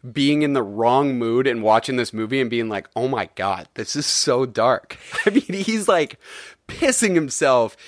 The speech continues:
He's talking about his dad putting out cigarettes <laughs> on his neck. Like, it's depraved, but it is so funny.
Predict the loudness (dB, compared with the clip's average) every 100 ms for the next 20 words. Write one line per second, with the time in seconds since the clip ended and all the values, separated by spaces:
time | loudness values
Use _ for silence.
0 | -20 -18 -12 -8 -6 -6 -2 0 0 -2
1 | 2 2 2 -2 -4 0 4 4 2 -2
2 | 0 0 0 0 0 2 2 2 -2 -2
3 | -2 -2 -2 -2 0 -2 -4 -2 0 0
4 | -4 -14 _ -20 -20 -20 -20 _ -4 -2
5 | -4 -4 -4 2 2 2 -2 -12 _ 0
6 | 2 2 0 -2 -2 -4 -10 _ _ _
7 | _ -10 -8 -2 0 2 0 0 0 0
8 | -2